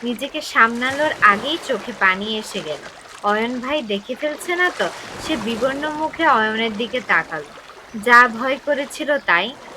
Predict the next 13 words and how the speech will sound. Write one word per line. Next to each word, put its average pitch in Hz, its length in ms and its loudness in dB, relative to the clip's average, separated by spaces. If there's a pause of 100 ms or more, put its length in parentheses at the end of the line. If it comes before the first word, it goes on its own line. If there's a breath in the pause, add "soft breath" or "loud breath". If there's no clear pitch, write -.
(240)
অয়ন 226 400 6 (120)
চোখ 269 220 4 (120)
বড় 208 240 4
বড় 254 260 0
করে 302 260 0
তাকিয়ে 180 480 0
আছে। 151 300 -10 (400)
মোনা 262 220 0
কান্না 214 440 4 (100)
চাপতে 285 360 -2
গিয়ে 302 380 0
আরো 220 240 6
সমস্যায় 190 640 -6